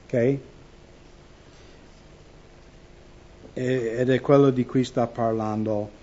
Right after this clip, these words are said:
no? Quindi sul turbante lui aveva questa, una placca di oro che era inciso "Santità al Signore". Di nuovo era un ricordo per loro che Dio è santo.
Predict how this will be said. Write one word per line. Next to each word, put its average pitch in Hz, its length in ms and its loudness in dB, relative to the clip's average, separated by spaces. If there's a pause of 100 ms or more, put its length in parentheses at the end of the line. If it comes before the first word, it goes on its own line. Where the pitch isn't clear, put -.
(160)
no? 117 400 -4
Quindi 135 220 0
sul 139 260 -4
turbante 143 600 2
lui 131 180 4
aveva 127 200 2
questa, 120 440 -4 (600)
una 117 180 -4
placca 135 680 -2 (320)
di 120 220 -2
oro 120 520 -2 (600)
che 135 120 -2
era 127 120 2
inciso 127 520 0
"Santità 123 920 -4 (720)
al 117 180 -6
Signore". 123 600 -4
Di 120 140 -2
nuovo 135 260 0
era 120 180 -2
un 127 80 -2
ricordo 147 540 -2
per 120 200 -4
loro 127 480 0 (320)
che 127 140 -6
Dio 139 220 -2
è 139 100 -2
santo. 156 640 -10